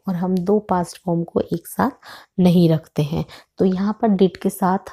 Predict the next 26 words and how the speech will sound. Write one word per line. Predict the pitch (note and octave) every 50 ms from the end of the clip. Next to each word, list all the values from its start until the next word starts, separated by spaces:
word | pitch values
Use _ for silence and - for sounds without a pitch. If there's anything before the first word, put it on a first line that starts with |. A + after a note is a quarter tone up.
| -
हम | - F#3 F3+ F3
वर्ब | F3+ F3 D#3+ - - -
की | B3+ C#4 - -
फर्स्ट | F#3+ F3 E3 - - -
फॉर्म | - D3 C#3+ C#3
को | - - C3+
यूज़ | C#3 C3+ C3+ C#3+ - - -
करेंगे। | C3+ B2+ C3 C3+ C#3 C#3+ C3+ C#3 C#3 - - - - _ _ -
तो | F3+
नेगेटिव | F3 F3 F3+ G3 F#3+ A3 A3
सेंटेंस | - - E3+ F3 F3 F3 F3 F3+ -
की | - G3+ F#3
स्ट्रक्चर | - - - - E3+ - - - E3+ E3
है | F3+ F#3 G3+
subject, | F#3+ - - - D3+ C#3+ C#3 D3 - - F3+ G3+ C4+ - - - - _ _ _ _ _ _ _ _
then | - D#3+ E3 E3 F#3 F#3+ F3
did | D#3+ C#3+ D3 - E3 D#3+
not, | E3 F3+ G#3 C#4+ - - - _ _ _ -
then | F3 - E3+ E3 D#3+
verb | E3 D#3 D3 -
की | - D3+ D3
फर्स्ट | C#3+ - - D3+ D3 D3 - -
फॉर्म | - - F3 F#3 A3+ C4+ - - E3+
and | D#3 D3 C#3+ -
then | D#3 G#3+ C#4 - _ _ _ - -
object। | - - - - - - - _ _ - -